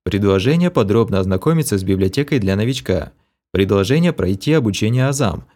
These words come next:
Предложение совершить короткий экскурс в мир Вальдиры. Предложение взглянуть с высоты птичьего полёта на достопримечательности.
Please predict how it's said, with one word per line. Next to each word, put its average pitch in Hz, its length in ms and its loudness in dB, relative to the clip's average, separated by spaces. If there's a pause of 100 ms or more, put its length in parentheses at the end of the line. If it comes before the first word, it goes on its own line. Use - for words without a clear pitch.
(260)
Предложение 104 640 2
совершить 104 500 0
короткий 139 600 0
экскурс 143 480 -2
в 113 40 -2
мир 107 180 2
Вальдиры. 117 580 0 (580)
Предложение 101 640 2
взглянуть 104 380 0
с - 60 -6
высоты 131 340 -2
птичьего 98 400 0
полёта 113 540 -2
на 117 140 0
достопримечательности. 131 1200 -4